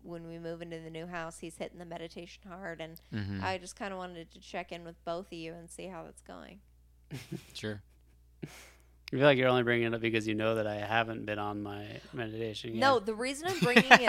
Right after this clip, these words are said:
Speaker 1: up
Speaker 3: <laughs>
Speaker 1: is because I genuinely don't know.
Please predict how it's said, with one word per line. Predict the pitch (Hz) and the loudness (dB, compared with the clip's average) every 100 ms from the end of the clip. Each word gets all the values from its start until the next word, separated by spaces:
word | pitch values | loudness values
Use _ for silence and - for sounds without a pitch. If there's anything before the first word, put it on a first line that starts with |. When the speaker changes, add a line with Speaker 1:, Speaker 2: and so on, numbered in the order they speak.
| 202 | 10
Speaker 1:
up | 185 - - - | 8 4 -2 -20
Speaker 3:
<laughs> | - _ | -20 _
Speaker 1:
is | 214 208 | -2 -2
because | 220 262 240 | -4 -4 0
I | 220 | 0
genuinely | 180 175 214 202 208 214 214 202 185 | 0 -2 2 2 0 -2 -2 -4 -6
don't | 165 170 170 - - | -2 -2 -2 -6 -12
know. | 156 - | -10 -10